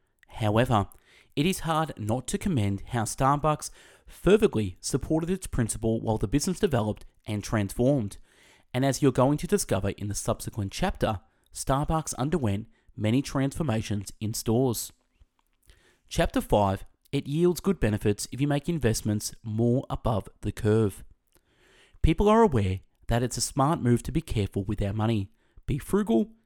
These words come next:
and just waste it on the things you can buy. However, if you're running a company, this good advice changes to the opposite since it's usually a critical to venture out. Frankly, when you desire to be thriving,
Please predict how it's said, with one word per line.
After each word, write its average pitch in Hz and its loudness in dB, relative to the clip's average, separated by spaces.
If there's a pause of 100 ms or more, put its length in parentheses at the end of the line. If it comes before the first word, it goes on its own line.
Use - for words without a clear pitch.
(140)
and 160 -2
just 175 0
waste 113 0
it 170 0
on 143 2
the 185 2
things 104 -2
you 107 -6
can 107 -2
buy. 110 0 (760)
However, 110 2 (500)
if 147 2
you're 185 2
running 160 4
a 175 0
company, 101 0 (260)
this 117 -2
good 139 4
advice 123 2
changes 110 -2 (180)
to 131 0
the 156 -4
opposite - -2
since - -2 (260)
it's - -10
usually 123 2
a 104 0
critical 220 -2 (220)
to 220 -2
venture - -4
out. 123 0 (720)
Frankly, 202 2 (400)
when 151 6
you 202 4
desire 120 4
to 139 -2
be 117 0
thriving, 123 0